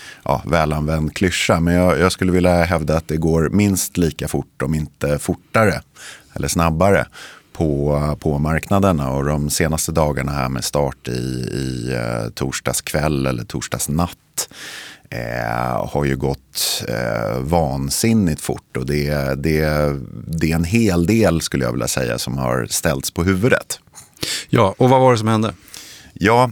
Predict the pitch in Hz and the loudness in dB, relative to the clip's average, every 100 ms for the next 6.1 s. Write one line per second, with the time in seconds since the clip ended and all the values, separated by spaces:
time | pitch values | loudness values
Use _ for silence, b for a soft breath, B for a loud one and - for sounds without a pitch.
0 | - 98 117 117 113 110 85 82 80 80 | 2 2 4 6 4 4 4 4 4 4
1 | 82 82 82 80 76 87 95 92 - 92 | 4 4 4 4 2 2 2 0 -2 0
2 | 78 76 - 76 76 76 73 60 67 78 | 0 -2 -4 -2 -2 -2 -2 -2 0 0
3 | 73 73 71 78 71 73 - 92 87 85 | 0 0 0 -2 -4 -6 -2 2 2 2
4 | 80 80 - 76 - 73 71 - 82 - | 0 -2 -2 -4 -4 -6 -2 0 -2 0
5 | 71 76 98 104 104 90 76 57 65 - | -2 0 -2 0 0 0 0 -2 -4 -8
6 | - | -12